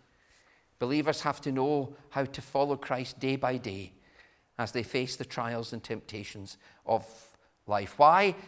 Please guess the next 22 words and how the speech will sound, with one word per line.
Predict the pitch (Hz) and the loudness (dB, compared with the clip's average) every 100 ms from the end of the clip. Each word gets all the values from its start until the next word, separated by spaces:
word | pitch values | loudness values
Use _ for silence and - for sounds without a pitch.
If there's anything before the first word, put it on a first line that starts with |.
| - | -6
So | - 160 | 0 2
that | 151 | 2
we | 147 | 2
may | 139 135 | 2 0
present | 135 139 143 131 127 | -2 -4 0 -2 -2
everyone | 120 117 127 117 120 107 - - _ - | -6 -4 -2 -2 -2 -4 -12 -20 _ -8
perfect. | - 104 - 123 - - - - | 2 2 0 -8 -10 -20 -20 0
What | 185 190 | 2 2
does | 180 | 4
that | 208 - | 4 4
mean? | 190 190 | 2 2
The | 156 | 2
goal | 165 175 | 4 4
of | 160 | 4
the | 151 | 0
ministry | 143 139 143 - 139 | 0 -2 -4 -4 -4
is | 131 113 | -4 -6
the | 127 | -6
maturity | 117 - - - 139 143 139 110 101 - - - | -6 -8 -8 -2 0 -2 -4 -10 -12 -16 -16 -6
of | 127 | -6
the | 123 | -4
saints, | 131 135 95 73 - - - | -6 -6 -6 -12 -16 -12 -12